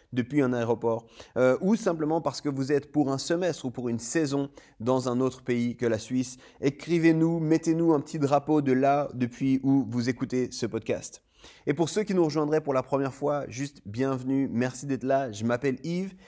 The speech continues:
et le but de ce podcast, c'est vraiment de parler de leadership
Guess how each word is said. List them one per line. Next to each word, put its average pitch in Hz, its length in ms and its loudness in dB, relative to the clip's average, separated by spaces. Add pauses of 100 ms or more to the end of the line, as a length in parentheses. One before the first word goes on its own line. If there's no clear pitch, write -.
(220)
et 156 80 4
le 156 80 6
but 147 320 -2
de 160 100 4
ce 156 100 -8
podcast, 151 540 -2
c'est 156 140 0
vraiment 147 280 0
de 156 60 -6
parler 143 220 0
de 139 60 -6
leadership 139 520 -2